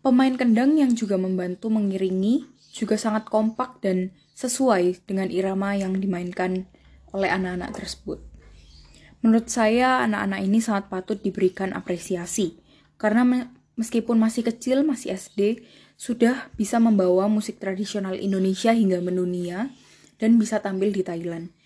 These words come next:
Itu adalah hal yang sangat luar biasa. Hal ini menjadikan bukti nyata bahwa generasi muda Indonesia s-, zaman sekarang ini sudah sangat serius dalam menjaga angklung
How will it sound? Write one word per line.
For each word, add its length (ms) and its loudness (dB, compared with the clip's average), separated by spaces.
Itu 160 -2
adalah 400 4
hal 160 4
yang 160 2
sangat 400 -8
luar 240 -4
biasa. 480 -8
Hal 80 6
ini 240 6
menjadikan 560 4
bukti 240 -6
nyata 480 -2
bahwa 320 6
generasi 480 0
muda 240 -2
Indonesia 480 -2
s-, 320 -10
zaman 320 4
sekarang 400 0
ini 400 0
sudah 240 2
sangat 320 0
serius 400 -2
dalam 320 2
menjaga 320 0
angklung 560 2